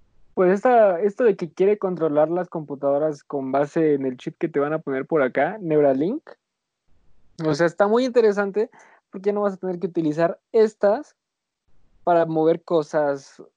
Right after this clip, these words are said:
de la computadora. O sea, realmente está conectando internet vía neuronal. Mira, un beneficio que yo encuentro de esto es de que todas las personas que tengan esta madre ya no van a tener que comunicarse por,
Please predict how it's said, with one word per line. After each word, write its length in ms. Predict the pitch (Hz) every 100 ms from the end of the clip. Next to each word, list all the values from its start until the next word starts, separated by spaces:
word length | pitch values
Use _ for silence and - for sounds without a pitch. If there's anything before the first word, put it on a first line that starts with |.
| _ _ _ _ -
de 180 | 143
la 120 | 135 135
computadora. 720 | 151 156 156 190 277 262 151
O 60 |
sea, 260 | 135 147 143
realmente 560 | 151 165 185 190 190 160
está 320 | - _ 160
conectando 460 | 185 160 - 165 170
internet 400 | 160 143 143 156
vía 240 | 156 160 156
neuronal. 580 | 139 135 143 202 156 - _ _ _ _ _ - - - - -
Mira, 300 | 175 170 165
un 260 | 196 240
beneficio 560 | 247 240 175 202 247 220
que 120 | 165
yo 120 | 151
encuentro 420 | 190 214 220 214
de 80 | 190
esto 200 | 190 -
es 100 | 196
de 100 | 196
que 140 | 185 165
todas 180 | - 208
las 160 | 214 180
personas 500 | 165 156 175 190 185
que 100 | 156
tengan 400 | - 165 185 180
esta 220 | 180 -
madre 280 | 190 180 190
ya 100 | 190
no 140 | 196 208
van 100 | 208
a 80 | 208
tener 300 | 165 165 170
que 100 | _
comunicarse 640 | 160 151 139 165 165 180
por, 280 | 160 143